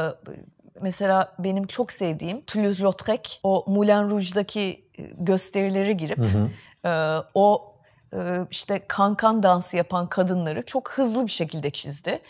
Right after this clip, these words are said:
Speaker 1: E, poster sanatı gelişti. Bunlar yapılırken mesela Rusya'da çok acayip şeyler oluyordu. Çünkü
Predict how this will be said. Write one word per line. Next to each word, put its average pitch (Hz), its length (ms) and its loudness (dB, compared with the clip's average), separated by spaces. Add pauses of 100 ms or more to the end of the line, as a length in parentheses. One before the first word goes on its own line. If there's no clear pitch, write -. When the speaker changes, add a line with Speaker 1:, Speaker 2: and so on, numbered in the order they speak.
(360)
Speaker 1:
E, 196 120 0 (260)
poster 233 500 6
sanatı 190 600 0
gelişti. 170 560 -4 (360)
Bunlar 220 360 4
yapılırken 240 600 -2
mesela 220 400 0
Rusya'da 208 420 -2
çok 165 220 -4
acayip 156 320 -2
şeyler 135 340 -6
oluyordu. 131 400 -6
Çünkü 208 380 -4